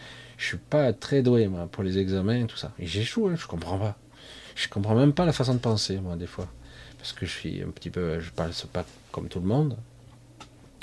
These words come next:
Donc, euh, je comprends pas. Voilà, c'est, c'est terrifiant, hein. Et, euh, et donc, du coup, ben, ouais, alors je fais comment, euh, ben, euh, tu n'as pas de diplôme, t'as pas de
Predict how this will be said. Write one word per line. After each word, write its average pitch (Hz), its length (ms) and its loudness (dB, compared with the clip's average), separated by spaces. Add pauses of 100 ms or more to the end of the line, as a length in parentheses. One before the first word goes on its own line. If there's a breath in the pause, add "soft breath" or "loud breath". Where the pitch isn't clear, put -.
(140)
Donc, 101 240 2
euh, 90 200 -2
je - 80 -8
comprends 113 260 4
pas. 95 180 -4 (380)
Voilà, - 220 -6
c'est, - 300 -14
c'est - 260 -14
terrifiant, 123 520 -2
hein. 120 120 -2 (1200 loud breath)
Et, 120 220 12
euh, 104 560 10 (400)
et 101 80 0
donc, 131 240 4
du 92 100 2
coup, 208 240 -2
ben, 50 400 -4
ouais, 117 200 0
alors 170 260 -2
je - 80 -4
fais - 180 -6
comment, 131 440 -2
euh, 95 60 -4 (800 loud breath)
ben, - 140 -2 (240)
euh, - 160 -12 (320)
tu - 140 -6
n'as 92 100 2
pas 139 200 2
de 110 120 6
diplôme, 120 640 2
t'as - 120 -2
pas - 120 -8
de - 180 -12